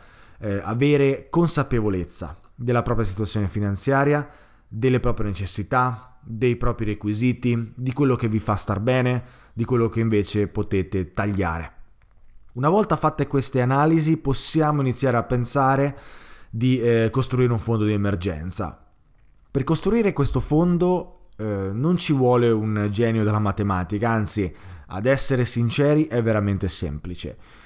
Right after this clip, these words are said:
La prima cosa che dovete fare è considerare le spese medie mensili.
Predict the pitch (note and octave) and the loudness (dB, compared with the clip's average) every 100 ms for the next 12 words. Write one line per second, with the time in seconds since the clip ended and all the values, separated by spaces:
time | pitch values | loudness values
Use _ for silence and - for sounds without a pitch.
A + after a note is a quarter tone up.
0 | - - A2 A2 E3+ E3 E3 C3+ B2+ B2 | -20 -12 -6 0 2 4 2 2 2 2
1 | B2 D#3 E3+ F#3 F#3+ A#2+ C3 - - - | 0 0 2 2 0 0 0 -2 -10 -2
2 | C#3 C#3 D3+ C#3+ A2+ A2+ B2+ - - - | 0 2 2 2 2 2 0 -4 -10 -14
3 | - A2+ A2+ - D3+ D3+ D3 C3 A#2 G#2+ | -8 -4 -2 0 2 4 2 2 2 2
4 | A2 G#2 G#2 G2+ - F2 E2 | 2 2 0 0 0 -2 -4